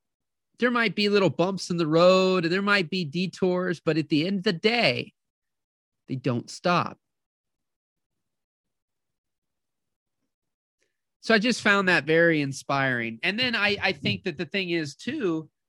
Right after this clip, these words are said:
um, as Norman said on here as well,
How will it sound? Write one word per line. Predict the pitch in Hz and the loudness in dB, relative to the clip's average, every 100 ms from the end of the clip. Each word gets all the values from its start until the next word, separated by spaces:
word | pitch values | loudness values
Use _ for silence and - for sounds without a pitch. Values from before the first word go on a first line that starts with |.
| _ _ _ | _ _ _
um, | 123 120 113 110 104 - - _ _ _ _ _ _ - | -8 -6 -6 -6 -8 -12 -18 _ _ _ _ _ _ -2
as | 160 147 | 0 2
Norman | 185 214 190 | 0 2 0
said | 151 185 165 | 0 2 2
on | 156 | 2
here | 151 156 | 0 0
as | 131 131 | -2 -2
well, | 180 226 131 120 | -2 0 0 -2